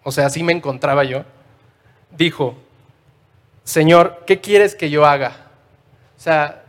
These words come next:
yo le decía a Dios, "De verdad, no quiero hacer esto, pero si, si tú, si tú me lo estás mostrando, lo voy a hacer",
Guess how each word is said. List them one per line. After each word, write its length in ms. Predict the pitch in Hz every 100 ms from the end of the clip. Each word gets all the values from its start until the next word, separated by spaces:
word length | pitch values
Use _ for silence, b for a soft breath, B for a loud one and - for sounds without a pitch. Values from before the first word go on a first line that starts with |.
| _ _
yo 100 | 156
le 80 | 165
decía 180 | 160 165
a 20 |
Dios, 320 | 156 160 156 - _ _ _ 180
"De 140 | 151
verdad, 680 | 151 156 170 175 - - _ _ _ _ _
no 260 | 151 170 170
quiero 260 | 190 196 190
hacer 220 | 180 175
esto, 340 | 170 165 143
pero 380 | 143 139 139 135 - _ _
si, 340 | - - 165 _
si 200 | - 156
tú, 360 | 135 196 226 233 -
si 160 | 160
tú 140 | - 208
me 100 | 202
lo 80 |
estás 240 | 170 175 170
mostrando, 480 | 175 160 151 156 156
lo 140 | 147
voy 160 | 147 151
a 60 |
hacer", 280 | 147 139